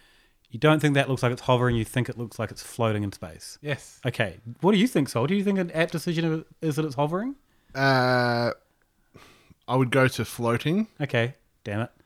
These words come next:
Speaker 3: If it was like, yeah, if it was sitting out there on the balcony.
Speaker 1: Hovering.
Speaker 3: o-,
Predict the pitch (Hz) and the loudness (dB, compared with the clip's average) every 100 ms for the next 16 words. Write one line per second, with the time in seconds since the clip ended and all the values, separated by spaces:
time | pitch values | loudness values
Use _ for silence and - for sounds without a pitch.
0 | _ _ _ 135 151 143 131 143 139 135 | _ _ _ -8 0 2 4 8 8 8
1 | - - - _ _ _ _ _ _ _ | 4 -8 -20 _ _ _ _ _ _ _
2 | _ _ _ _ _ _ _ _ _ _ | _ _ _ _ _ _ _ _ _ _
3 | 143 139 113 - 131 - - 160 139 110 | -2 2 2 0 -2 -2 -2 0 0 0
4 | 131 151 190 - _ _ - 117 117 120 | 2 4 2 -2 _ _ -12 -6 0 0
5 | 123 151 214 220 123 107 98 98 _ _ | 2 0 -2 -2 -4 -4 -6 -10 _ _
6 | - - _ _ _ 117 | -20 -20 _ _ _ -6